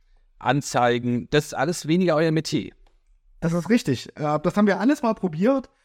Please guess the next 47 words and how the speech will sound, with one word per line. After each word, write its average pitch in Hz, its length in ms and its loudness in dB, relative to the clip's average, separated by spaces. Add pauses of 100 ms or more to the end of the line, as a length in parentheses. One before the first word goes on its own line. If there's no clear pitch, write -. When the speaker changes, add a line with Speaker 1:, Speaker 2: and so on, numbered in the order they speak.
(160)
Speaker 2:
Das - 360 -4
läuft 156 420 0
auch 196 180 0
alles 196 260 0
noch 190 140 0
so 185 220 0
auf 143 160 -2
Sparflamme 160 580 -2
mit. 190 200 -2
Und 139 140 -8
wir 120 100 -2
haben 165 120 0
natürlich 175 480 -2
Google 147 300 -2
Ads. 131 240 -4 (260)
Wir, 143 320 -2
wir 143 120 0
machen 175 260 0
da 165 160 0
ein 156 160 -2
paar 151 180 0
Sachen, 175 480 -6 (140)
einfach 175 380 0
um 156 360 -2 (380)
aus 156 240 2
dem 147 360 0 (260)
weißen 175 400 0
Rauschen 170 460 0
herauszustechen. 156 1080 0 (380)
Das 143 220 -4
wird 185 140 0
aber 190 140 2
nicht 196 180 0
so 190 280 0
forciert. 170 460 -2
Das 110 100 -10
sind 151 160 -2
tatsächlich 175 480 -4
die 160 100 -6
Sachen, 151 400 -4 (280)
die 170 160 -2
uns 160 160 0
was 143 180 -2
bringen, 160 380 -2
die 156 140 -4
so 151 140 -2
richtig 165 420 -4